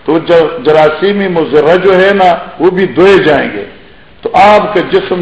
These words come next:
جو ہے ظاہراً اور باطناً دونوں طرف سے، طریقوں سے مطمئن ہوگا۔ لیکن اگر فوری غسل نہ ہو تو جو جراثیم ہوتے ہیں نا وہ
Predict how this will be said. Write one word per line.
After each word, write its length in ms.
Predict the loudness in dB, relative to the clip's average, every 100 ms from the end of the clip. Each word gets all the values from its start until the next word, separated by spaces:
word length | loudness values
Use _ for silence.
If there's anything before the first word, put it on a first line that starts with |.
| -2
جو 100 | 0
ہے 80 | 0 0
ظاہراً 500 | 2 2 2 2 0 0
اور 120 | -2
باطناً 520 | 0 0 0 -4 -8 -2
دونوں 360 | 2 2 2 0
طرف 180 | -2 -2 -4
سے، 100 | -8 -4 -2
طریقوں 320 | -2 -4 -8
سے 80 | -6
مطمئن 400 | -6 -8 -10 -10
ہوگا۔ 300 | -10 -12 -16 -20 -20 -20 _ -20 -20 -20 -20 -20 -16
لیکن 260 | -6 -4 -4 -4
اگر 340 | -2 0 -2 -2 -8 -16 -20 -20 -20 -20 -20 -20 -14 -2
فوری 340 | 0 0 -2 -2
غسل 340 | -2 -2 -4 -2
نہ 60 | -2
ہو 440 | 0 -2 -8 -14 -20 -20 -20 -20 -20 -20 _
تو 160 | -4 -2
جو 280 | -2 -4 -4 -2
جراثیم 580 | 0 0 -2 -6 -4 -2
ہوتے 280 | -2 -2
ہیں 160 | -4 -2
نا 420 | 0 -2 -4 -14 -20 -20 -20 -20 -20 -20 -20 -20 -12
وہ 100 | -6